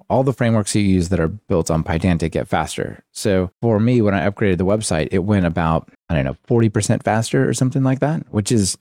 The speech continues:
a huge speed up for very little work. It's already really fast, right? If you go to, you know, the podcast, you pull up an episode page, it's like thirty milliseconds. You go to the courses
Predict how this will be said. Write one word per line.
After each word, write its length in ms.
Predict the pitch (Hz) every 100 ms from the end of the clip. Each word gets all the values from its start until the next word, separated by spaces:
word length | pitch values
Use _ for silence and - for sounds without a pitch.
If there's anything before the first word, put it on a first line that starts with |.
| _ -
a 120 | 127 110
huge 400 | - 175 196 -
speed 260 | - 113
up 200 | 80 73 - _ _ 113
for 300 | 101 95 -
very 460 | 92 95 110 107 92
little 280 | 101 - 87
work. 380 | 69 80 - - _ -
It's 140 | 180
already 280 | - 196 165
really 200 | 127 98
fast, 360 | - 69 58 -
right? 160 | 98
If 100 | 98
you 80 | 127
go 160 | 127 110
to, 320 | 101 98 90 _
you 80 | 107
know, 280 | 98 87 85
the 80 | 82
podcast, 520 | - 101 101 87 -
you 60 | 92
pull 180 | 101
up 100 | 85
an 100 | 90
episode 340 | 73 - 87 76
page, 320 | 92 78 69
it's 220 | 57 -
like 180 | - -
thirty 320 | - 113 92
milliseconds. 640 | 82 71 - 67 - -
You 80 | 101
go 80 | 98
to 80 | 92
the 220 | 90 85
courses 640 | - 92 - 90 87 80